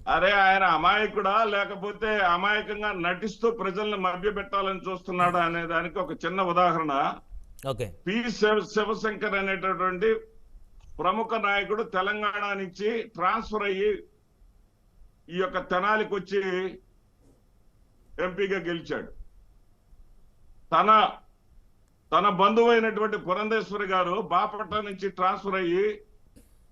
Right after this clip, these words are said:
Speaker 1: విశాఖపట్నంలో ఎంపీగా గెలిచింది. అక్కడ దాకా ఎందుకండి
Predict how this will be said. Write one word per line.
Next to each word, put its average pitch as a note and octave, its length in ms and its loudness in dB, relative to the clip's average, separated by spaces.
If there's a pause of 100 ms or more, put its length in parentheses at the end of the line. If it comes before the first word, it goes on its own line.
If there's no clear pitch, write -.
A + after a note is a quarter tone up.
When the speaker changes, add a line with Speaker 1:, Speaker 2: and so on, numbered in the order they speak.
(340)
Speaker 1:
విశాఖపట్నంలో G3 880 -2
ఎంపీగా F3+ 400 -2
గెలిచింది. D3+ 560 -8 (1600)
అక్కడ E3+ 260 2
దాకా A3 260 6
ఎందుకండి A3 540 4